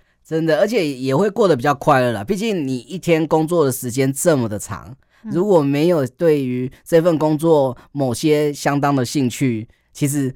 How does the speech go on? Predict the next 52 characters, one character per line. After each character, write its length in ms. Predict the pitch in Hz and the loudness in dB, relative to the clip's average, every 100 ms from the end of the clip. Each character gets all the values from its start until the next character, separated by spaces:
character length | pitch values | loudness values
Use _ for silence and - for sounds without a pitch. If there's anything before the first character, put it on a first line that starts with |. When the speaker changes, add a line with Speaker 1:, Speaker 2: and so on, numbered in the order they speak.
| _ | _
Speaker 1:
日 200 | 180 190 | -4 -2
子 240 | 147 143 - _ | 0 -4 -4 _
这 140 | 165 | 2
样 80 | 156 | 2
生 180 | 165 147 | 2 0
活 140 | 135 | 0
过 160 | 160 147 | 0 0
起 140 | 123 | 2
来 60 | 113 | 0
也 120 | 117 | -2
是 140 | 156 | 0
有 100 | 135 | 0
点 140 | 127 110 | 2 -2
辛 280 | - 117 | -4 -6
苦。 240 | 117 - 104 _ _ _ _ _ _ - _ _ _ | -8 -12 -20 _ _ _ _ _ _ -20 _ _ _
Speaker 2:
好， 200 | - 233 | -2 2
那 120 | 285 349 | 4 6
聊 120 | 285 | 6
到 100 | 302 | 6
这 120 | 294 | 2
边， 180 | 269 269 | 2 2
接 100 | 269 | 0
下 120 | 254 | 0
来 120 | 208 | 0
我 80 | 185 | 0
们 140 | 170 | 0
要 140 | 196 202 | -2 -2
进 420 | - 220 202 190 | -6 -4 -4 -6
到 220 | - 196 180 | -6 -4 -4
下 280 | - 202 | -4 -4
一 40 | 175 | -2
个 60 | |
部 220 | 170 180 170 | -4 -8 -10
分， 240 | 180 175 | -6 -6
就 100 | 190 | -6
是 300 | 180 196 180 _ _ _ _ _ _ _ | -6 -6 -6 _ _ _ _ _ _ _
外 160 | 339 285 | 0 0
界 240 | - 262 | 2 0
啊， 220 | 196 175 180 | 0 -2 -6
对 160 | 262 220 | -2 -2
于 60 | |
各 160 | 196 185 | 0 -2
行 160 | 185 | -2
各 160 | 175 202 | -4 -4
业 140 | 190 | -2
都 120 | 180 190 | -4 -4
会 120 | 185 | -4
有 160 | 156 147 | -4 -6
一 40 | |
些 460 | - 170 160 165 170 | -10 -8 -6 -6 -6
迷 200 | 185 185 | -4 -4
思， 460 | - - 202 196 | -6 -10 -6 -6